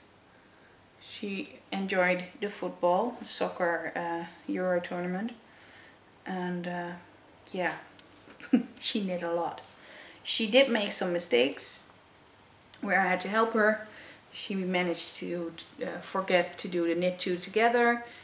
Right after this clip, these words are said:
and that way there was a yarn over and a knit, so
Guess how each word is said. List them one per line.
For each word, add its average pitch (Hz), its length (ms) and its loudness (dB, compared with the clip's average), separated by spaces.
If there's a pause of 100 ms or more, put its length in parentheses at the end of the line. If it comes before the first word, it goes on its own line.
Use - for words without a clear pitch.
(320)
and 175 500 0 (180)
that 180 240 0
way 165 460 4 (500)
there 170 140 -4
was 170 240 2
a 170 100 2
yarn 180 320 2
over 175 280 0
and 175 180 0
a 180 60 -2
knit, 175 280 -2
so 170 380 2